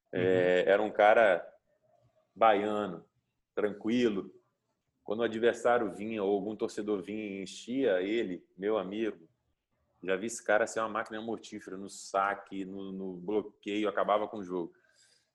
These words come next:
Speaker 1: E eu, como adversário, eu vinha quietinho, não comemorava, fazia os pontos, perdia, mas era o que mais funcionava, entendeu? Era o que mais fazia ele sangrar, um exemplo disso.
Speaker 2: Uhum,
Speaker 1: E
Speaker 2: uhum.
Speaker 1: eu, e eu gosto de, de ser assim um pouco também. Então, às vezes, eu tento arrumar uma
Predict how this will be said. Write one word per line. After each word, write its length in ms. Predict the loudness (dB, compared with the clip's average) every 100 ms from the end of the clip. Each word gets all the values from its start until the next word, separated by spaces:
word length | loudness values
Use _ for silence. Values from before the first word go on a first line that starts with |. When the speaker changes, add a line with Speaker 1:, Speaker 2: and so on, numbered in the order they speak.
| _ 0
Speaker 1:
E 120 | 6
eu, 220 | 6 6
como 220 | 0 -2
adversário, 800 | -2 0 -2 0 2 4 4 0 -6 _ _ _ _ -20 -20 -8
eu 140 | -6
vinha 220 | -4 -6 -2
quietinho, 800 | -2 -2 -6 -8 -8 -8 -10 -14 -8
não 180 | -6 -4
comemorava, 760 | -4 -4 0 2 2 2 0
fazia 260 | -4 -4 -4
os 120 | -8
pontos, 560 | -6 -4 -2 -4 -10 _ _
perdia, 720 | 4 4 2 0 0 2 -2 -8 0
mas 200 | 2 4
era 120 | 2
o 20 |
que 80 | 2
mais 200 | -4 -4
funcionava, 760 | -8 -8 -8 -2 0 0 -2
entendeu? 280 | -10 -6 -6 0
Era 140 | 2 2
o 20 |
que 100 | -2
mais 220 | -4 0
fazia 260 | -2 0 -2
ele 80 | -4
sangrar, 680 | -8 -8 -2 0 0 -2 -6
um 100 | -6
exemplo 460 | -4 -4 -8 -8 -14
disso. 260 | -14 -14 -10
Speaker 2:
Uhum, 420 | -10 -8 -10 -12 _ 0
Speaker 1:
E 60 |
Speaker 2:
uhum. 200 | 4 4 4
Speaker 1:
eu, 60 |
e 60 | 2
eu 100 | 4
gosto 380 | 6 6 4 -8
de, 100 | -12
de 140 | -14 -12
ser 200 | -2 -2
assim 240 | -2 -6
um 80 | -8
pouco 220 | -6 -6
também. 280 | -6 -8 -8
Então, 160 | -8 -6
às 160 | -6
vezes, 200 | -4 -4
eu 60 | -6
tento 240 | -10 -8
arrumar 380 | -6 -8 -8 -8
uma 240 | -6 -8